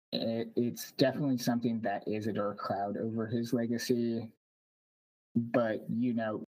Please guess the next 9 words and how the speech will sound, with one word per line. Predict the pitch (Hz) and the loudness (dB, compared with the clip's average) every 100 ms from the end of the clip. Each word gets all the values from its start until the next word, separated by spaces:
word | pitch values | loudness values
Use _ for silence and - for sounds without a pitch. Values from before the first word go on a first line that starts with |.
| _ _ _ _ _ - | _ _ _ _ _ -2
at | 123 127 | 0 0
the | |
time | 113 113 113 | 0 0 0
in | 110 | -2
America, | 104 104 113 117 123 117 | -2 0 0 -2 -2 -2
you | 110 107 110 110 | -2 -4 -2 -2
also | 110 - 107 | -2 -2 -2
had | 104 117 - | -2 -2 -2
other | 120 104 | -2 -4